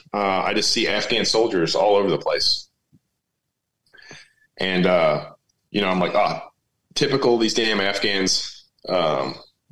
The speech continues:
have run off again. I'm, I'm gonna get 'em corralled up and put 'em in the, put 'em in the fight." You know, but thank, thank God they're here 'cause I got something to work with. But, uh, as I, as we pull into it with, you know, pretty much like a little school circle of Afghan soldiers,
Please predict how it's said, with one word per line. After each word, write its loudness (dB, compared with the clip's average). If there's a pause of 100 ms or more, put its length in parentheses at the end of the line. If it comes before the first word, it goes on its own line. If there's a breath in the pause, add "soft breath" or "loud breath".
(220)
have -2
run 4
off 2
again. 2
I'm, 2
I'm 0
gonna 0
get 2
'em 0
corralled 4
up 0
and -2
put 0
'em 0
in 0
the, -2 (560)
put 4
'em 2
in 2
the 2
fight." 0 (420)
You 0
know, 0
but 0
thank, -4
thank 0
God 2
they're 2
here 2
'cause -2
I 2
got 0
something -2
to 2
work 0
with. 2 (960 loud breath)
But, 4
uh, 2 (720)
as 0
I, -2
as 0
we 4
pull 4
into 4
it -4
with, -2
you 0
know, 0
pretty 2
much 2
like 2
a 2
little 4
school 2
circle 0
of -4
Afghan -2
soldiers, 0